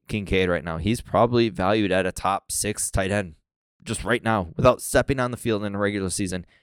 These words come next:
Kincaid is valued personally higher. So if you go to somebody that has Kincaid and you're like, "I want him," uh, twenty-four first probably won't do it, which is crazy to think because, uh, Kincaid is good. But, uh,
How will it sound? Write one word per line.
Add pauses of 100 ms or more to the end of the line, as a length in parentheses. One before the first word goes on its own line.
(280)
Kincaid
is
valued (360)
personally
higher.
So
if
you
go
to
somebody
that
has
Kincaid
and
you're
like,
"I
want
him," (420)
uh,
twenty-four
first
probably
won't
do
it, (140)
which
is
crazy
to
think
because,
uh,
Kincaid
is (220)
good. (580)
But, (1300)
uh,